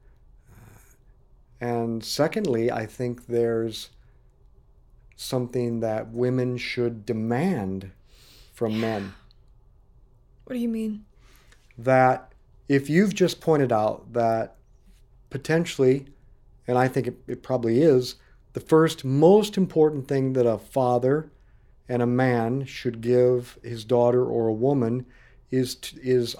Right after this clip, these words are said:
Speaker 1: honor,
Speaker 2: Mm-hmm.
Speaker 1: which means to, uh, value their self-worth,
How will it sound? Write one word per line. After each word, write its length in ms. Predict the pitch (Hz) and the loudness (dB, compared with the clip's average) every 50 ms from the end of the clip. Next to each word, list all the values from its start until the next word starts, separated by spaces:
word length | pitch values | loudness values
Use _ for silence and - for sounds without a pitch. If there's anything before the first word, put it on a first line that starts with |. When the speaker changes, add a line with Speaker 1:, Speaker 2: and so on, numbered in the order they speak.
| - - - | -16 -8 -4
Speaker 1:
honor, 520 | 127 120 113 113 117 120 131 170 185 - - _ _ _ - | -2 0 2 2 2 2 2 0 -2 -4 -8 _ _ _ -8
Speaker 2:
Mm-hmm. 200 | 277 262 240 226 | -4 -2 0 2
Speaker 1:
which 220 | 135 127 131 - 135 | 2 2 2 0 0
means 500 | 135 135 135 135 135 135 131 127 - - _ _ _ _ _ _ _ _ | 2 2 4 4 2 2 0 -2 -6 -12 _ _ _ _ _ _ _ _
to, 380 | - - 147 135 131 127 - - - _ _ _ _ _ - - - | -8 -4 -2 0 0 -2 -4 -6 -14 _ _ _ _ _ -20 -18 -16
uh, 240 | - - - - - - - - _ _ _ _ - _ _ _ - - - | -16 -16 -16 -16 -18 -20 -20 -20 _ _ _ _ -20 _ _ _ -20 -20 -18
value 720 | 113 107 110 120 127 123 131 135 139 143 143 160 175 190 180 | -14 -6 0 2 4 4 4 4 4 4 4 4 2 2 2
their 220 | - 135 123 117 | 0 0 0 0
self-worth, 920 | - - - 127 117 117 - - - 110 113 113 123 165 185 185 - - | 0 -2 0 0 0 0 0 -2 -2 0 2 4 4 4 2 0 -4 -12